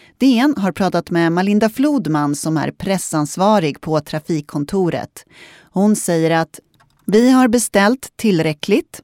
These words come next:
vi har upphandlat snöröjning och anpassat efter de flesta snöfall. Nu när det var så kraftig snö så gav vi också mer tid till snöröjarna,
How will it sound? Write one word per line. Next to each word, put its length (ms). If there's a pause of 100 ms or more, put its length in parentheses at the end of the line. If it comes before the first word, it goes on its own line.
(140)
vi 180
har 200
upphandlat 680
snöröjning 800
och 180
anpassat 840
efter 340
de 140
flesta 420
snöfall. 680 (500)
Nu 360
när 200
det 60
var 200
så 180
kraftig 600
snö 340
så 180
gav 260
vi 140
också 260
mer 460
tid 400
till 200
snöröjarna, 840